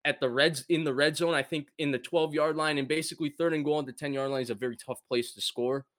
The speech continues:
Um, and so the sack really changed that drive and forced a field goal, which kept the Niners in the game, because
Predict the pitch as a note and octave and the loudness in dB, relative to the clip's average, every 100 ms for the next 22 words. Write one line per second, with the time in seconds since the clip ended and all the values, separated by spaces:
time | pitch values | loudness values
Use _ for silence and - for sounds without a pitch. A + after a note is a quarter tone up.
0 | _ _ _ B2+ B2+ A#2+ A2+ - _ _ | _ _ _ 4 6 6 2 -4 _ _
1 | _ _ - - D3+ D#3 D3+ C#3+ E3+ F3 | _ _ -8 0 2 4 2 2 4 4
2 | F3 F3+ E3 - D#3 D3+ C#3 - C3+ C#3 | 4 4 2 0 -2 0 -2 0 2 2
3 | A#2+ - C#3+ C3 A#2 - D3 C#3+ A#2 G2 | 0 -2 -4 -4 -6 -4 -2 -2 -2 -2
4 | A2+ B2+ - A#3+ D3 D3+ E3+ D#3 D3 C#3 | -2 0 0 0 2 4 4 2 -2 -4
5 | A#2 F3 C3 A#2+ A#2+ B2+ A#2+ | 0 2 2 -2 -2 -2 -2